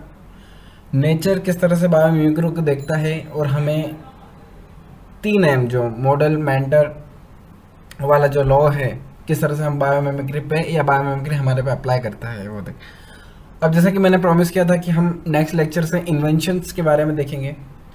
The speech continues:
तो biomimery का मतलब ही यही होता है कि हम nature को देखकर, nature से idea लेकर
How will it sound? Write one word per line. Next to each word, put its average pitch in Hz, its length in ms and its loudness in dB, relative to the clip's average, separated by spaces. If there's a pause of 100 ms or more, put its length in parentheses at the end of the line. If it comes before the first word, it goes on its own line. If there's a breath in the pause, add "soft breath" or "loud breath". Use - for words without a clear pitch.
(320 loud breath)
तो 175 80 0
biomimery 180 500 4
का 180 160 0
मतलब 170 320 2
ही 190 80 0
यही 180 140 0
होता 170 220 -2
है 160 160 -2
कि 175 140 -4
हम 170 600 0
nature 151 520 0
को 170 120 -2
देखकर, 143 420 -2
nature 143 280 -2
से 165 120 -4
idea 147 300 0
लेकर 139 400 -4